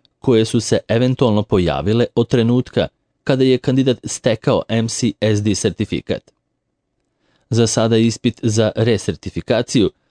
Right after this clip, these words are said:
traje ukupno sto sedamdeset minuta, to jest sto četrdeset kandidat ima na raspolaganju za rad, a preostalo vreme je namenjeno čitanju ispitnih zahteva i ostalih dokumenata koje se tiču polaganja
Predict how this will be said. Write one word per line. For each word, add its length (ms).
traje 260
ukupno 460
sto 320
sedamdeset 720
minuta, 460
to 100
jest 340
sto 260
četrdeset 720
kandidat 500
ima 200
na 80
raspolaganju 840
za 240
rad, 340
a 100
preostalo 600
vreme 340
je 100
namenjeno 580
čitanju 500
ispitnih 540
zahteva 560
i 160
ostalih 560
dokumenata 760
koje 180
se 140
tiču 280
polaganja 580